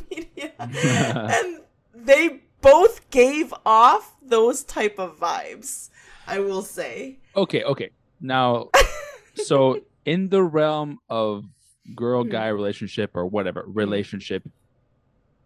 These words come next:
Speaker 2: like, there's, like, a sexual attraction and, like,
Speaker 1: Mm-hmm.
Speaker 2: dating or whatever. Yeah,
Speaker 1: Yeah.
Speaker 2: okay. Ma-, maybe
Speaker 1: Oh,
Speaker 2: that's
Speaker 1: you
Speaker 2: a
Speaker 1: know
Speaker 2: red
Speaker 1: what?
Speaker 2: flag.
Speaker 1: You know what? Okay, Bill is married, right?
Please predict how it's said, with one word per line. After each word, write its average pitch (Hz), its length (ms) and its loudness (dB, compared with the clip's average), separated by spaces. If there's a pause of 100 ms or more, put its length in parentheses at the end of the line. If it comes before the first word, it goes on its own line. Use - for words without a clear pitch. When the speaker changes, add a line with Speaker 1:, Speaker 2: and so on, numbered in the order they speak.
(640)
Speaker 2:
like, 95 240 -10
there's, 107 200 0
like, 101 120 -6
a 101 60 -8
sexual 101 440 -6
attraction 90 800 -8
and, 92 140 -14
like, 87 140 -16
Speaker 1:
Mm-hmm. 117 80 -20
Speaker 2:
dating 98 500 -4
or 90 100 -10
whatever. 90 560 -6 (460)
Yeah, 123 420 -4
Speaker 1:
Yeah. - 60 -6
Speaker 2:
okay. 135 360 -4 (300)
Ma-, 110 300 -6
maybe 151 560 -2
Speaker 1:
Oh, - 40 4 (140)
Speaker 2:
that's 349 100 0
Speaker 1:
you - 120 -2
Speaker 2:
a - 20 -6
Speaker 1:
know 403 120 0
Speaker 2:
red - 160 0
Speaker 1:
what? 269 180 2
Speaker 2:
flag. 339 420 -4 (640)
Speaker 1:
You 220 220 -8
know 247 180 0
what? 233 440 -2 (180)
Okay, 240 340 -4 (420)
Bill 294 400 2
is - 180 -8
married, 208 420 -8
right? 180 400 -8